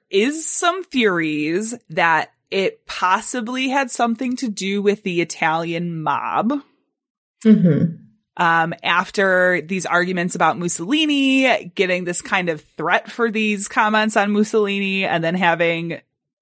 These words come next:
Speaker 1: straight up Italians, like, being seen with a bunch of kids.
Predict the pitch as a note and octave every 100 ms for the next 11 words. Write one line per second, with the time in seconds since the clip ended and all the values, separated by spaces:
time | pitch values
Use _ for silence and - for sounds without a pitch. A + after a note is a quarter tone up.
0 | - - - - F3+ E3+ F#3+ F#3+ F#3 F#3+
1 | - F3 F3 E3+ E3+ E3 F3 E3+ - -
2 | _ - F#3 E3 - F#3+ F3+ F3 - F#3
3 | F3 E3+ F3 D#3+ E3 - D4 B3+ A#3+ A3+
4 | G3+ G#3 - -